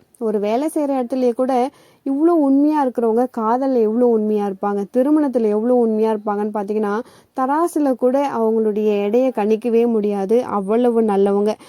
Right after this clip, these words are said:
ஆனா, அவங்களுக்கு தான் எல்லாமே சோதனையா நடக்கும். நல்ல ஒரு தன்-, தனுசு ராசியை பாத்தீங்கன்னா ஒத்தே வராது. ஏன்னா, மேட்ச் ஆகாத ஒரு வாழ்க்கை தான் இருக்கும். அந்த வாழ்க்கையே சமுதாயத்துக்காகவும், தன்னை சுத்தி இருக்கவங்களுக்காகவும், தாய் தந்தைங்களுக்காகவும்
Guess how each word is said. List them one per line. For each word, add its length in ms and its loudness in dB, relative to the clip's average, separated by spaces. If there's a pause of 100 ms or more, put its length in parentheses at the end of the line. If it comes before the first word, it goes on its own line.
(200)
ஆனா, 260 2
அவங்களுக்கு 440 2
தான் 120 -2
எல்லாமே 400 0
சோதனையா 500 2
நடக்கும். 360 -2 (120)
நல்ல 360 2
ஒரு 180 2
தன்-, 260 -2
தனுசு 300 -2
ராசியை 360 -2
பாத்தீங்கன்னா 340 -4
ஒத்தே 420 0
வராது. 360 -4 (280)
ஏன்னா, 180 0
மேட்ச் 460 0
ஆகாத 460 0
ஒரு 180 2
வாழ்க்கை 400 -2
தான் 140 -2
இருக்கும். 520 0 (280)
அந்த 360 2
வாழ்க்கையே 640 2
சமுதாயத்துக்காகவும், 1400 0
தன்னை 240 -2
சுத்தி 420 -2
இருக்கவங்களுக்காகவும், 1080 0
தாய் 340 0
தந்தைங்களுக்காகவும் 960 0